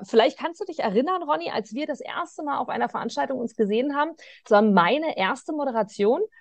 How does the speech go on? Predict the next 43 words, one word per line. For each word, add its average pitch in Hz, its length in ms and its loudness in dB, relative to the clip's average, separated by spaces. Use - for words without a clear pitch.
und 220 400 0
du 254 100 0
warst 254 300 2
Fotograf. 180 600 2
Du 220 180 -6
warst 220 260 2
zu 247 80 -8
dem 240 180 2
Zeitpunkt 285 460 -4
schon 240 160 0
recht 214 340 -4
bekannt. 240 520 0
Zumindest 233 380 0
hat 226 100 -4
sich 226 100 -2
das 190 180 -2
rumgesprochen. 240 760 0
Und 214 420 6
da 196 60 8
hieß 220 200 4
es - 60 -12
schon, 226 160 2
„Oh 285 180 0
ja, 277 160 -2
der 247 120 -4
Ronny 294 260 -2
war 262 160 2
auch 349 160 2
da. 311 300 0
Ach, 240 120 -6
cool.“ 302 240 6
Und 220 160 4
da 190 160 6
hast 247 240 -2
du 381 80 2
so 254 160 2
Fotos 339 540 0
gemacht 302 340 -6
vom 190 240 -2
Background, 262 540 -2
wo 233 160 -2
wir 240 160 2
so 233 340 4